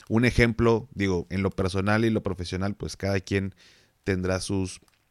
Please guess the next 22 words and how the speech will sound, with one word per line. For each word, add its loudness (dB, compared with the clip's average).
eh, -6
sus -6
situaciones, -2
pero -4
por -6
ejemplo, -2
en, -8
en, -6
en -4
la -4
parte -4
financiera, -2
oye, -2
me -2
enfrenté -4
a -8
mis -6
deudas. -4
En -6
vez 0
de -2
evitarlas, -6